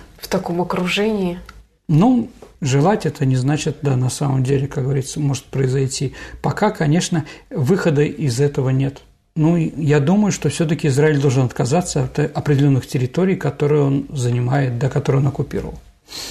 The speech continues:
Speaker 1: Ты
Speaker 2: А
Speaker 1: имеешь в виду что?
Speaker 2: Ну вот, на западном ре-, берегу реки Иордан некоторые еврейские поселения, которые там появились, там, да, ну, их можно, наверное, как-то перевести куда-то и отдать это арабам.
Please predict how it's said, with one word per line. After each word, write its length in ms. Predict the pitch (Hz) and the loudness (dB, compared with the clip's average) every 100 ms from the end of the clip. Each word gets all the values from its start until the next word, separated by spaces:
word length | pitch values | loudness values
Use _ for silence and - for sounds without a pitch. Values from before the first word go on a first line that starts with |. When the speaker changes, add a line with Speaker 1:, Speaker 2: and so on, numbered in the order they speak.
| - - | -14 -10
Speaker 1:
Ты 80 | - 180 | 0 2
Speaker 2:
А 20 | |
Speaker 1:
имеешь 220 | 180 170 | 2 -2
в 60 | 175 | -4
виду 160 | 170 | -4
что? 360 | 185 - 175 175 - - | -4 -6 -10 -10 -12 -4
Speaker 2:
Ну 160 | 180 208 | 2 4
вот, 260 | 160 - 233 | 4 0 -4
на 200 | 160 151 | 0 2
западном 380 | 156 156 135 135 | 2 2 2 2
ре-, 200 | 147 - | 2 2
берегу 240 | 143 139 | 2 4
реки 220 | 139 131 139 | 2 2 0
Иордан 540 | 127 135 180 220 170 | 2 2 0 -2 0
некоторые 460 | 143 143 135 131 127 | 0 0 -2 0 2
еврейские 360 | 135 127 - | 2 -2 -6
поселения, 460 | 139 - 151 202 190 | -8 -4 -2 0 0
которые 340 | 170 147 156 | -2 0 -2
там 260 | 147 143 135 - - - | 0 -4 -4 -10 -20 -10
появились, 560 | - 143 143 147 139 - | 0 2 4 4 0 -2
там, 240 | 143 131 | -2 0
да, 200 | 123 156 | 2 2
ну, 220 | 165 131 156 | 2 2 2
их 140 | - | 2
можно, 260 | 147 135 135 | 0 2 2
наверное, 300 | 127 131 127 | 2 2 0
как-то 240 | 139 - | -4 -4
перевести 460 | - 131 131 - 147 | 0 2 2 0 -2
куда-то 420 | - 131 131 139 | -2 -2 -2 0
и 40 | |
отдать 360 | 143 131 143 - | 0 2 2 0
это 180 | 131 139 | -2 0
арабам. 340 | 135 131 135 | 0 -2 -4